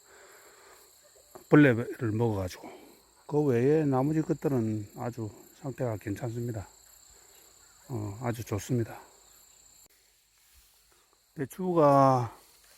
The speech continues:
이제 새로 난 그런 이파리들은, 요런 이파리들은 이제 제 역할을 다 한 거죠.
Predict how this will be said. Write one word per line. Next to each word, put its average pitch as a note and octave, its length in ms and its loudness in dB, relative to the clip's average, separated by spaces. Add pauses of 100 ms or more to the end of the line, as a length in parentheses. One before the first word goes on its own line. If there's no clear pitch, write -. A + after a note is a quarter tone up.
(400)
이제 C#3 180 0
새로 F#3 440 6
난 B2+ 340 4
그런 B2+ 480 2
이파리들은, B2 840 0 (1800)
요런 D3 300 6
이파리들은 A2+ 680 0
이제 G#2 220 -2 (1000)
제 B2+ 240 2
역할을 C3+ 300 2
다 G#2 160 -2
한 A#2+ 160 2
거죠. G#2+ 440 2